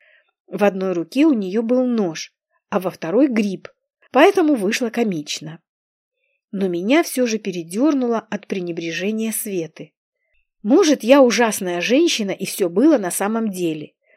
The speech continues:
но она утащила Пашку на море уже на следующий день,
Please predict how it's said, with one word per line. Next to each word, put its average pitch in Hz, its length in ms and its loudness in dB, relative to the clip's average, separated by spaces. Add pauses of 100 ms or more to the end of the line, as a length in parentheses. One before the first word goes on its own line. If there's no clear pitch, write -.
(140)
но 214 240 4
она 262 360 2
утащила 208 600 -2
Пашку 180 460 -6
на 156 160 -8
море 254 380 4
уже 185 200 -4
на 175 100 -4
следующий 202 640 -4
день, 196 360 -4